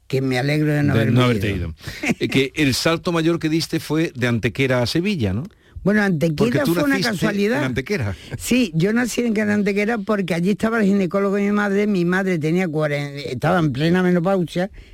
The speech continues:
Speaker 1: ella creía que hacía ocho años que ya había acabado. Y entonces, pues como en la último parto había tenido problemas, se fue co-, a Antequera, que es donde estaba su ginecólogo,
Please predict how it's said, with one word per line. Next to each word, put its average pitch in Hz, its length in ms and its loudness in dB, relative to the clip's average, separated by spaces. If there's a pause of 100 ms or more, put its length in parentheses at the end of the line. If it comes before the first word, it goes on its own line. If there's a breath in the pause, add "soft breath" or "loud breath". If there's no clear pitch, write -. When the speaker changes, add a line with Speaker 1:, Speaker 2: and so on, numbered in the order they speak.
Speaker 1:
ella 131 260 -2
creía 147 300 0
que 151 80 -4
hacía 147 240 -2
ocho 156 220 -2
años 151 240 2
que 147 100 0
ya 147 100 2
había 147 160 0
acabado. 165 440 0 (760 loud breath)
Y 208 500 4
entonces, 180 600 0 (120)
pues 185 180 0
como 170 320 0
en 165 100 2
la 165 140 0
último 196 680 0
parto 180 400 -2
había 156 220 0
tenido 175 300 2
problemas, 185 520 0 (220 loud breath)
se 165 280 -2
fue 160 280 -2
co-, 180 320 -2
a 151 300 0
Antequera, 143 520 0
que 135 60 0
es 139 80 0
donde 156 180 2
estaba 156 320 0
su 156 360 0
ginecólogo, 160 720 0